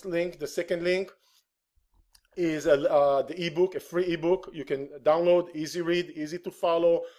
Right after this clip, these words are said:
very logic, very common sense, very step-by-step outline. So someone who wants to go through the, through the process and, and, and g-, kinda get a little bit more clear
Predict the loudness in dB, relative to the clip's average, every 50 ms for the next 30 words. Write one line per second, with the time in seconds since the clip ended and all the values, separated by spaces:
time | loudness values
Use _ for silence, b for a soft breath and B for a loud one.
0 | B B B B B _ 2 6 6 6 6 6 8 8 10 10 10 8 6 4
1 | 0 0 0 -2 -2 2 4 4 4 4 0 -2 0 0 2 2 2 0 -2 -6
2 | -12 -4 2 4 4 4 4 0 -4 -6 -6 0 2 2 2 0 -2 -6 -4 -4
3 | -4 2 2 2 2 2 -2 -2 0 0 -2 -4 -2 2 2 2 2 2 -2 -2
4 | -2 -4 -6 -8 b b b b b _ -18 -2 2 2 4 4 4 2 2 2
5 | 0 -2 -2 -6 -12 -6 -4 -2 -2 -2 -4 -6 -4 -4 -6 -6 -6 -8 -10 -10
6 | -10 -10 -10 -4 -2 -2 -2 -2 -4 -8 -10 -10 -12 -10 -10 -10 -10 -10 -10 -10
7 | -10 -12 -12 -12 -14 -16 -16 _ -6 -6 -4 -2 0 2 2 4 4 4 2 2
8 | -2 -2 0 2 2 2 2 B B B B B B B B _ _ -12 -4 0
9 | 2 6 8 8 8 8 6 4 -2